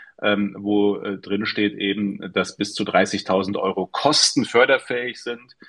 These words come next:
in aller Regel zu dreißig oder fünfzig Prozent. Fünfzig Prozent von dreißigtausend sind fünfzehntausend Euro,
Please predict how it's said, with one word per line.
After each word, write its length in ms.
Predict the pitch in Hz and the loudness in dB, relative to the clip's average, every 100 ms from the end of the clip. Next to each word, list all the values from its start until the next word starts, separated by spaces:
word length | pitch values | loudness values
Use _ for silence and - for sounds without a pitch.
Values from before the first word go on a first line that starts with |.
| - _ | -20 _
in 100 | 101 | -4
aller 280 | 101 107 101 | 0 2 4
Regel 280 | 104 104 101 | 4 2 -2
zu 140 | 104 | -4
dreißig 420 | 90 90 92 95 | 0 0 0 -6
oder 160 | 95 90 | -4 -4
fünfzig 500 | 92 90 - 87 - | -4 -8 -8 -10 -8
Prozent. 420 | - - 127 131 | -8 -2 -2 -2
Fünfzig 400 | 113 107 107 101 | -6 -4 -4 -4
Prozent 380 | - 87 98 98 | -4 -2 -2 -2
von 120 | 95 | -2
dreißigtausend 720 | 90 95 98 - 92 92 98 | 4 4 2 0 4 4 0
sind 160 | - 95 | -2 0
fünfzehntausend 800 | 139 156 - 110 - 104 110 120 | 2 0 2 0 4 4 4 0
Euro, 420 | - 190 143 92 | 0 2 2 0